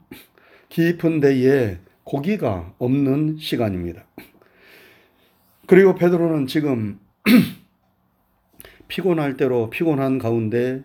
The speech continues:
있습니다. 빨리 집에 가서 푹 자고 싶은 마음밖에 없습니다. 그런데 예수님이 깊은 데로 가라는 것입니다. 베드로-, 베드로는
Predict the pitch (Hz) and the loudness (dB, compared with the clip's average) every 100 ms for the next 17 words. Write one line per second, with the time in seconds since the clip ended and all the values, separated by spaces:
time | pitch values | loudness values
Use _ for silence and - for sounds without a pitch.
0 | - - 117 110 87 76 - _ - _ | -16 -8 -6 -6 -8 -12 -16 _ -20 _
1 | - - _ 190 214 196 107 90 113 - | -20 -20 _ -2 2 2 0 -4 -12 -6
2 | 139 135 123 117 117 - 190 185 180 185 | 2 4 4 0 -4 0 2 4 2 -2
3 | - _ _ - 127 135 127 - 131 127 | -20 _ _ -4 0 0 0 -4 -2 2
4 | 117 117 117 107 104 131 139 147 - 117 | 2 2 0 -2 -2 -2 -2 -4 -6 -6
5 | 113 101 87 113 _ - _ _ _ _ | -4 -6 -8 -12 _ -20 _ _ _ _
6 | _ _ - 127 127 117 117 113 107 104 | _ _ -4 -2 0 0 -2 -2 -4 -2
7 | 104 120 156 - _ _ _ _ _ _ | -2 -4 -8 -14 _ _ _ _ _ _
8 | - - 160 156 147 147 151 202 - 120 | -6 -4 -2 0 0 0 -2 -6 -8 -4
9 | 113 107 127 156 156 107 98 80 - - | -2 -2 -4 -6 -10 -10 -8 -10 -14 -20
10 | _ - _ _ _ - - - - - | _ -20 _ _ _ -20 -18 -18 -18 0
11 | 165 170 208 196 - 160 185 156 104 113 | 4 4 4 0 2 2 4 0 -2 -6
12 | 147 | -8